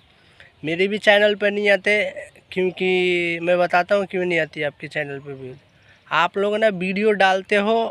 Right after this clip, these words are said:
और उसके बाद नहीं चलता है तो डिलीट कर देते हैं। डिलीट करने से ना चैनल हो जाता है फ्रीज।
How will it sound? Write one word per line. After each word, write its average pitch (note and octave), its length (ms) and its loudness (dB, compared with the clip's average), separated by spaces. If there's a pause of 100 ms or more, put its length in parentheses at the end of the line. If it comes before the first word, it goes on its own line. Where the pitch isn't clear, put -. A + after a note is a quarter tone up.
(140)
और D#3 720 0
उसके F#3+ 300 -6
बाद F#3+ 340 4 (300)
नहीं E3+ 320 0
चलता G3+ 320 2
है G#3 100 6
तो G#3 140 -2
डिलीट G3 340 -2
कर D#3 200 0
देते C#3 260 -8
हैं। C3 160 -8
डिलीट F3 300 -4
करने G#3 300 0
से G#3 140 -6
ना A3 160 -2
चैनल G3+ 420 0
हो G3+ 80 -2
जाता G3 260 0
है F#3 140 4
फ्रीज। D#3 420 -10